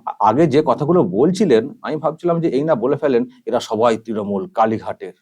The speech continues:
মানে, যেভাবে নিজের, নিজের দাবিগুলো করছিলেন, যেন মনে হচ্ছে যে রাজা রামমোহন রায়, স্বামী বিবেকানন্দ, নেতাজি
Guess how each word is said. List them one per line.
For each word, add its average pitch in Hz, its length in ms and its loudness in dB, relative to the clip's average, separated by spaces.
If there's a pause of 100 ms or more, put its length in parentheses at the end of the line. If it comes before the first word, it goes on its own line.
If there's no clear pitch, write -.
(460)
মানে, 208 120 0
যেভাবে 185 340 2
নিজের, 165 260 2
নিজের 120 420 0
দাবিগুলো 160 420 4
করছিলেন, 127 520 0 (880)
যেন 220 120 4
মনে 208 180 6
হচ্ছে 226 220 4
যে 226 80 6
রাজা 180 240 6
রামমোহন 185 340 4
রায়, 214 160 6
স্বামী 180 260 2
বিবেকানন্দ, 185 440 0
নেতাজি 175 420 0